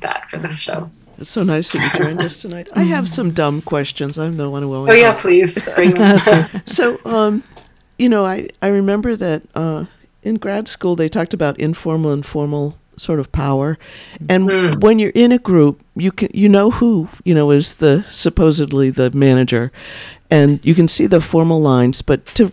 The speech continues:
Speaker 3: you almost have to be there to be able to understand who's the informal sort of opinion leaders. How do you, how do you handle that in a, in sort of an, you know, a Zoom, a Zoom world now? Or
Speaker 2: Mm-hmm.
Speaker 3: you,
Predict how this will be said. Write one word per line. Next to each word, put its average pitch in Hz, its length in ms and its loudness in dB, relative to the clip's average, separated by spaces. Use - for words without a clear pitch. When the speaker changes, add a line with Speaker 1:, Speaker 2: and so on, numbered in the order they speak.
Speaker 3:
you 233 180 0
almost 311 280 -2
have 226 160 -4
to 160 80 -2
be 151 240 -2
there 151 200 0
to 120 80 -2
be 143 160 -4
able 139 160 -2
to 127 220 -2
understand 139 480 -2
who's 151 300 -2
the 147 120 -4
informal 135 640 -2
sort 170 140 0
of 151 80 -2
opinion 147 480 0
leaders. 160 320 -2
How 240 140 -8
do 320 80 -2
you, 320 80 -6
how 247 100 2
do 294 60 -2
you 269 100 2
handle 196 440 -2
that 127 280 -4
in 131 160 0
a, 127 240 -2
in 147 180 -2
sort 147 220 -2
of 135 100 -4
an, 131 260 -2
you 160 100 -2
know, 135 200 2
a 139 160 2
Zoom, 151 540 2
a 165 80 6
Zoom 160 320 4
world 120 340 -2
now? 127 240 0
Or 113 120 -2
Speaker 2:
Mm-hmm. 147 500 -4
Speaker 3:
you, 175 140 0